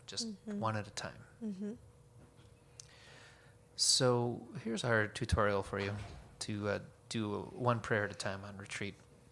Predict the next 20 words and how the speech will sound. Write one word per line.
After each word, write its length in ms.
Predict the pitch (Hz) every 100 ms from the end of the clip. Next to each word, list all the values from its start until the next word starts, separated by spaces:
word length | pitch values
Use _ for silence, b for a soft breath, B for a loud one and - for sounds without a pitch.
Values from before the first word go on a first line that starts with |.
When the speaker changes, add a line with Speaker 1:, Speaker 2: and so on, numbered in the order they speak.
| - - - - - - - -
Speaker 1:
Find 220 | - 127
a 20 |
place 280 | 156 185 180
to 60 | 196
sit 280 | - 113 - - - - - B B B B B B -
or 240 | 113 113
a 40 | 110
path 360 | - 101 -
to 100 | -
walk. 320 | 104 - - - - - - - - - - - B B B B B B - -
And 220 | 110 107
make 180 | 110 -
a 60 |
resolution 680 | 135 135 127 117 117 - 120
between 420 | 110 107 - 101
you 180 | 101 107
and 140 | 139 165
God 260 | 107 113
right 220 | 131 147
now 320 | - 82 95